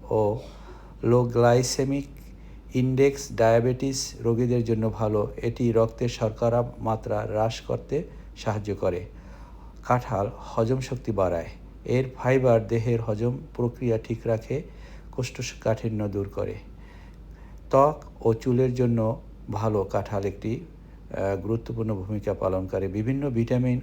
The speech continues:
ও বিশেষ করে ভিটামিন সি ও এ ত্বকের উজ্জ্বলতা বাড়ায় এবং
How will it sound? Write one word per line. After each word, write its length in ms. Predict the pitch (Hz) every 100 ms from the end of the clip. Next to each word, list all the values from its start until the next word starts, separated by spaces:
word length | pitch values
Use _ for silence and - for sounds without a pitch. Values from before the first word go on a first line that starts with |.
| -
ও 60 |
বিশেষ 360 | 107 113 139 131
করে 200 | 135 123
ভিটামিন 440 | 110 107 117 117
সি 320 | 117 - 131 131
ও 140 | 117
এ 300 | 110 120 120 110
ত্বকের 360 | 110 110 113 104
উজ্জ্বলতা 500 | 98 107 104 101 107
বাড়ায় 400 | 98 95 98 127 - - - -
এবং 300 | 107 104 101